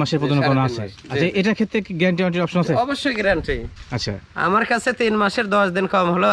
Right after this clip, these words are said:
Speaker 2: আমি গ্যারান্টি দেবো, কারণ আমরা তো খামারি, আমরা তো বুঝি।
Speaker 1: জি, জি, অবশ্যই, অবশ্যই।
Speaker 2: ঠিক আছে?
Speaker 1: জি।
Speaker 2: আনশিওর না।
Speaker 1: শিওর?
Speaker 2: আমরা শুধু শিওর দিই না একটাই কারণে,
Speaker 1: জি।
Speaker 2: যে অনেক ক্ষেত্রে দেখা যাচ্ছে আপনার ওই মিস্টেক করে দুই একটা।
Speaker 1: আচ্ছা, আচ্ছা।
Speaker 2: তারপরে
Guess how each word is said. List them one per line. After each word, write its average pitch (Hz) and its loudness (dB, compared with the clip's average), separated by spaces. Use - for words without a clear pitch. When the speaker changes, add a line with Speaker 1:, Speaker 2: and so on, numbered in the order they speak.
Speaker 2:
আমি 170 0
গ্যারান্টি 143 -2
দেবো, 131 -2
কারণ 175 2
আমরা 190 2
তো 220 0
খামারি, 190 2
আমরা 165 0
তো 185 -4
বুঝি। 160 2
Speaker 1:
জি, 151 4
জি, 127 4
অবশ্যই, 113 -2
অবশ্যই। 98 -8
Speaker 2:
ঠিক 160 -2
আছে? 226 -2
Speaker 1:
জি। 107 -2
Speaker 2:
আনশিওর 214 2
না। 117 0
Speaker 1:
শিওর? 156 4
Speaker 2:
আমরা 180 4
শুধু 220 0
শিওর 233 2
দিই 254 4
না 262 2
একটাই 262 0
কারণে, 190 2
Speaker 1:
জি। 151 4
Speaker 2:
যে 220 -2
অনেক 302 -6
ক্ষেত্রে 269 -2
দেখা 208 0
যাচ্ছে 220 -2
আপনার 208 0
ওই 190 -2
মিস্টেক 202 -6
করে 160 2
দুই 147 0
একটা। 135 -4
Speaker 1:
আচ্ছা, 147 2
আচ্ছা। - -6
Speaker 2:
তারপরে 220 0